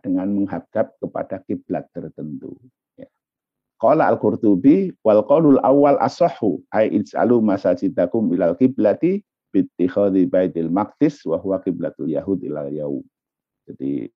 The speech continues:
menurut Imam Al-Qurtubi di dalam tafsir beliau, itu yang lebih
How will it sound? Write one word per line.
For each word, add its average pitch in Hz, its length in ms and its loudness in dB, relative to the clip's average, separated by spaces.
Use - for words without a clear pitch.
menurut 80 160 -6
Imam 78 320 -4
Al-Qurtubi 82 880 0
di - 80 0
dalam 71 400 -6
tafsir - 320 -12
beliau, 151 480 -2
itu - 240 -4
yang 90 240 4
lebih - 400 -2